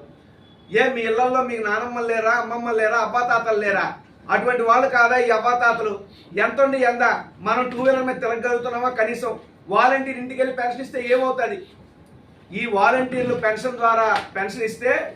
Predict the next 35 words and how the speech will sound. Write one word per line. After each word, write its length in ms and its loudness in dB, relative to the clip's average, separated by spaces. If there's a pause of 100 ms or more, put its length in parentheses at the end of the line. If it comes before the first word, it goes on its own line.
జగన్మోహన్ 400 -2
రెడ్డి 160 0
గారి 100 -2
ప్రభుత్వానికి 800 -4 (280)
ఇంకా 260 2
మంచి 260 -2
పేరు 200 0
వస్తది, 500 -2 (220)
లేదా 200 0
జగన్మోహన్ 520 -2
రెడ్డి 180 0
గారు 120 0
వాళ్ళందరికీ 400 -2
గుర్తొస్తారు. 680 -4 (360)
గుర్తు 180 -4
రావడం 320 2
కాదు, 220 2
already 320 2
అవ్వాతాతలు 540 0
అందరూ 180 -6
జగన్మోహన్ 420 -4
రెడ్డి 160 -4
గారిని 180 -4
గుండెల్లో 240 -4
పెట్టుకున్నారు. 520 -4 (560)
ఎన్నికల 360 2
కమిషన్ 460 -2
ఏ 160 2
విధంగా 600 -2 (160)
రోడ్డు 280 2
మీద 180 -2
ఉండేటువంటి 420 0
విగ్రహాలకు 600 -2
గుడ్లు 160 -4
కట్టేస్తారో 720 -2